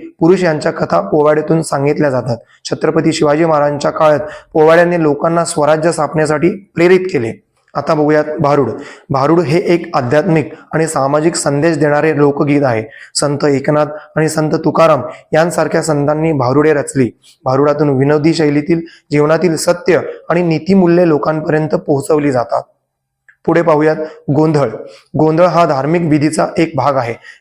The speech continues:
विशिष्ट देवतांना प्रसन्न करण्यासाठी गोंधळ घातला जातो. यामध्ये काही गाणी, नृत्य आणि कथाकथन यांचा समावेश असतो.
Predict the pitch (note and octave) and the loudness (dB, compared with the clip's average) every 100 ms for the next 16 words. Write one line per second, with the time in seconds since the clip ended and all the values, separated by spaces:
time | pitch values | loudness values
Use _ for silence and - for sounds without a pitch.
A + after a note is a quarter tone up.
0 | - C#3 E3 D#3 E3+ D3 C#3 D#3 D#3+ D#3+ | -4 -2 -2 -2 0 2 2 0 0 -2
1 | - - E3 E3 D#3+ D3+ D3+ D3 D#3 E3 | -4 -2 0 2 0 0 0 2 0 0
2 | - - D3+ D3+ D#3 E3+ C#3+ C#3 C#3 B2 | -6 -8 -2 0 2 2 2 0 0 0
3 | A2+ B2 - - - C#3+ C#3+ C3+ D3+ D3+ | -2 -6 -10 -12 -4 -2 0 -2 0 0
4 | D3 C#3+ C3+ D#3 E3 - _ - D#3 D#3+ | 0 2 0 0 -4 -10 _ 0 0 0
5 | - C#3 - - D#3 D#3+ D#3+ D#3 F3 F3 | 0 -2 -2 -8 -4 -2 -2 0 0 0
6 | D#3+ C#3+ D3 C#3+ D#3+ D3+ C#3 C#3 B2+ B2+ | 0 0 0 -2 -4 -2 0 -2 -4 -6
7 | - B2+ | -6 -10